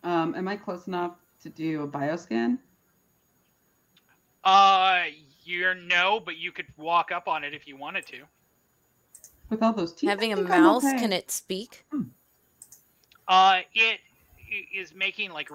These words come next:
Speaker 2: really ragged breathing sounds, but it has not made any sort of speaking sounds. In fact, it hasn't made actually any sound itself.
Speaker 1: Once I see that it's, like, backing up, I'm like,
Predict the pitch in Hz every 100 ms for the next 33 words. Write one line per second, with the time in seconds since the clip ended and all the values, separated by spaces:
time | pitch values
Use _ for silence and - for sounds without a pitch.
0 | 143 175 175 165 131 139 147 151 151 131
1 | 123 131 139 156 165 165 185 175 190 208
2 | - _ - - _ 160 160 - - 190
3 | 185 180 165 160 156 160 135 175 147 -
4 | - - 175 - 123 _ - 110 78 -
5 | - - _ _ _ _ _ _ _ _
6 | _ _ _ _ _ _ _ _ _ -
7 | - - - - - _ _ _ _ -
8 | 151 160 170 - 196 233 196 165 165 151
9 | 156 156 - 127 123 190 175 110 - 90
10 | - - - _ _ _ _ _ _ _
11 | _ _ _ _ _ _ _ - - -
12 | 185 - - _ _ - - _ 180 185
13 | 214 226 220 196 180 170 170 156 - 156
14 | 165 156 151 151 151 151 143